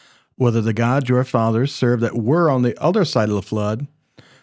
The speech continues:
or the gods of the Amorites in whose land you dwell. But as for me and my house,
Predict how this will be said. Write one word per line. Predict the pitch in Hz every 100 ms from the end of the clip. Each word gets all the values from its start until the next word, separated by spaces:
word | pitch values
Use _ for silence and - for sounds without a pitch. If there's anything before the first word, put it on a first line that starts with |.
| _ _
or | 131 120
the | 113
gods | 110 127 127 113
of |
the | 127
Amorites | 120 117 117 151 -
in |
whose | 110 113
land | 120 123 117
you | 110
dwell. | 104 143 127
But | 120 120
as | 113
for | -
me | 113 131
and | 123
my | 120 139
house, | 127 113 113 -